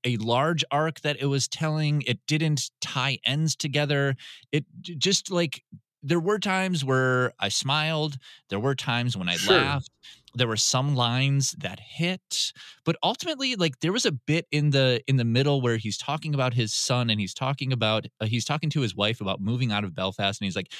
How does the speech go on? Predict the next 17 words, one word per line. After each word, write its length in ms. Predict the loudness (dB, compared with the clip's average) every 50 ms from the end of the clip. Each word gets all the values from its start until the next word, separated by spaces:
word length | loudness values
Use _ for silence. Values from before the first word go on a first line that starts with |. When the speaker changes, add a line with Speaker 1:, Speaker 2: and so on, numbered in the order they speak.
| -16 -8 -2
Speaker 1:
"These 140 | 0 0 2
kids 180 | 2 2 2 2
are 80 | 2
suffering 480 | 2 2 2 0 -2 -4 -8 -8 -6 -6
here." 340 | -6 -6 -6 -6 -8 -14 -18 _ -20 -20 -20 _ _ -2
And 160 | 0 2 2
you 80 | 4 4
had 140 | 4 2 2
n-, 280 | 0 -2 -4 -4 -6 -6 _ _ _ _ _ _ -20 -8 -2
been 220 | -2 0 0 0
watching 340 | 0 0 0 0 0 -2 -2
this 140 | -2 -4 -6
whole 240 | -4 -4 -4 -4
thing 240 | -4 -4 -4 -4 -4
through 120 | -2 -2 -2
this 140 | -2 -2
kid's 300 | -4 -4 -4 -6 -6 -6